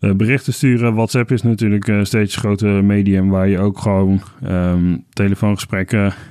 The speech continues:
eh, via kan voeren. Eh, je hebt, eh, natuurlijk alle, eh, platformen waar je live zou kunnen gaan als je een training wil geven. Dus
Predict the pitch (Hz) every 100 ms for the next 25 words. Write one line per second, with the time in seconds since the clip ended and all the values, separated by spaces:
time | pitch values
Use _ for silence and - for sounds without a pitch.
0 | - 98 98 - 101 98 101 98 - 95
1 | 92 92 92 _ _ _ _ _ _ _
2 | _ _ _ - 101 104 101 98 104 107
3 | - 107 101 98 98 101 95 101 98 92
4 | 101 98 92 - - - - 101 95 117
5 | 113 113 107 107 104 101 101 110 127 -
6 | 131 113 110 110 107 104 104 95 - 95
7 | - 101 95 101 104 101 98 101 98 95
8 | 92 98